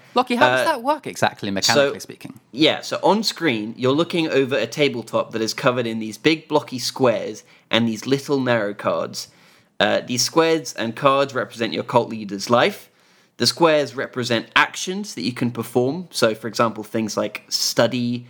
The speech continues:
Speaker 2: explore, speak, dream. Um, and the cards represent the many aspects of your life. They cover all sorts of things, uh, things like your money, your emotions, ideas, your health,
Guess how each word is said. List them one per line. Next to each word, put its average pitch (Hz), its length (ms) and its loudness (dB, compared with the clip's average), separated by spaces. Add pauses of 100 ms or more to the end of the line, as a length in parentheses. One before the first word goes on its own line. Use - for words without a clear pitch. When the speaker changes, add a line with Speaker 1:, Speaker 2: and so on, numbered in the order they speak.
(180)
Speaker 2:
explore, 117 800 0 (100)
speak, - 640 -2 (280)
dream. 117 600 0 (720)
Um, 110 400 0
and 123 160 4
the 120 40 0
cards 151 380 4
represent 120 580 -2
the 123 40 4
many 120 280 4
aspects - 480 -2
of 104 100 -6
your 104 100 0
life. 107 400 -2
They 113 100 0
cover 110 260 -2
all 147 180 0
sorts - 320 -4
of 101 80 -14
things, 120 400 -2
uh, 107 480 -4
things 113 320 0
like 104 280 -4
your 107 140 -2
money, 151 480 2 (280)
your 113 140 2
emotions, 131 720 0
ideas, 120 720 0
your 101 140 -6
health, 131 520 0